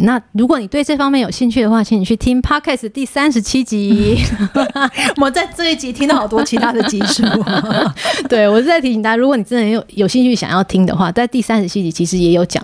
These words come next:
Speaker 1: 他会讲得会更清楚。哦，那我们的架子又要再拿出来了，有没有？这架子还有什么功-，还有什么功能吗？我们学院最重要，你会不会担心，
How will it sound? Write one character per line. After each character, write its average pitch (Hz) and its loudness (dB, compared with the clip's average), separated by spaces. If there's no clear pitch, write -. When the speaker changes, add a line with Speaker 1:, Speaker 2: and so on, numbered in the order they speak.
Speaker 1:
他 233 0
会 254 2
讲 - -8
得 180 -2
会 202 4
更 185 0
清 170 -4
楚。 - -8
哦， 202 2
那 262 2
我 202 -6
们 202 2
的 233 4
架 262 0
子 175 -18
又 240 -4
要 247 0
再 233 0
拿 185 -4
出 202 -4
来 180 2
了， - -4
有 - -8
没 175 -4
有？ 175 -4
这 269 2
架 262 -2
子 214 -6
还 208 -2
有 226 2
什 220 -4
么 180 -6
功-， - -10
还 220 -2
有 247 2
什 240 -2
么 196 0
功 220 0
能 185 0
吗？ 185 -6
我 196 0
们 202 2
学 220 0
院 262 -2
最 277 0
重 240 0
要， 214 -2
你 214 4
会 359 2
不 359 -4
会 339 0
担 330 -4
心， 320 -6